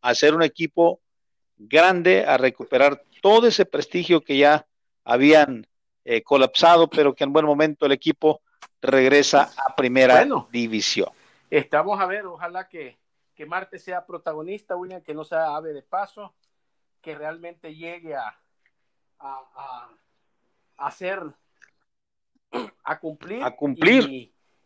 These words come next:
Speaker 2: y que se arme, que se arme bien, porque yo sí creo, yo soy de los que creo, William, que, que todos los equipos, si tuvieran el mismo nivel futbolístico, eso haría crecer mucho a nuestro fútbol, ¿ya? ¿Para qué tener equipos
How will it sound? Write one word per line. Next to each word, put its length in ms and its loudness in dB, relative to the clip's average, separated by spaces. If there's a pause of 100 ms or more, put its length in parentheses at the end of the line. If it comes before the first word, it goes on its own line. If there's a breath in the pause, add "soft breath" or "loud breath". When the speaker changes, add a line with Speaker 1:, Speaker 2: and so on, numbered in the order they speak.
(360)
Speaker 2:
y 140 -18
que 120 -8
se 140 -4
arme, 340 0
que 120 -18
se 120 -8
arme 240 -8
bien, 260 -12
porque 220 -20
yo 120 -10
sí 200 -20
creo, 520 -10 (400)
yo 160 -12
soy 120 -10
de 100 -10
los 100 -10
que 140 -18
creo, 240 -4
William, 280 -14
que, 260 -18 (520)
que 100 -14
todos 240 -10
los 100 -6
equipos, 360 -20
si 100 -20
tuvieran 480 -10 (100)
el 140 -16
mismo 260 -12
nivel 400 -12 (580)
futbolístico, 920 -10 (440)
eso 240 -8
haría 220 -6
crecer 360 -12
mucho 320 -8
a 40 -6
nuestro 260 -12
fútbol, 460 -10 (800)
¿ya? 240 -10 (560)
¿Para 240 -10
qué 120 -10
tener 280 -10
equipos 680 -14